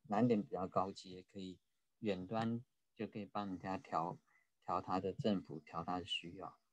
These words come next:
那红点呢，都是需要连接，啊，一些垫片，它连接，可以连接到你的痛处，它可以治疼痛。然后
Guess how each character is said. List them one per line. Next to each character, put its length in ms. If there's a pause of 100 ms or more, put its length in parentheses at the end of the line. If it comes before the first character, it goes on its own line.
(440)
那 140
红 300
点 240
呢， 120
都 160
是 140
需 200
要 140
连 360
接， 420 (480)
啊， 220
一 100
些 720
垫 240
片， 340 (260)
它 120
连 320
接， 420 (340)
可 80
以 80
连 240
接 140
到 160
你 140
的 120
痛 380
处， 340 (360)
它 80
可 120
以 80
治 240
疼 300
痛。 300 (600)
然 280
后 580